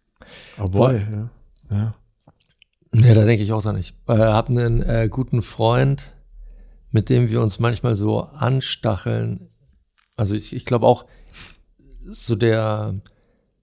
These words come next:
Speaker 2: so der Automatismus bei mir und vielen Freunden
Speaker 1: Mhm.
Speaker 2: ist halt so eine arrogante Distanz. Ich brauch gar nichts.
Speaker 1: Ja.
Speaker 2: Ich bin super fein.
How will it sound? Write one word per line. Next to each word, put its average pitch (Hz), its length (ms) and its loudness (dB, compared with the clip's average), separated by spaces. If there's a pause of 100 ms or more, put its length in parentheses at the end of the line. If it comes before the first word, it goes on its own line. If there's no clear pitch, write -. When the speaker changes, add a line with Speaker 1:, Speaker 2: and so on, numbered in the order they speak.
(1080)
Speaker 2:
so - 180 -4
der 131 120 4
Automatismus 131 1000 0 (120)
bei 117 120 -4
mir 127 380 -2
und 117 300 -6 (400)
vielen 131 320 4
Freunden 120 580 0
Speaker 1:
Mhm. 117 300 4 (420)
Speaker 2:
ist - 420 2 (260)
halt 113 200 0
so 123 160 0
eine 117 720 -6
arrogante 120 800 0
Distanz. 113 840 -4
Ich - 160 -6
brauch 120 300 2
gar 113 260 -2
nichts. - 520 -8
Speaker 1:
Ja. 98 260 4
Speaker 2:
Ich - 140 -4
bin 123 180 2
super 123 380 -2
fein. 117 600 -6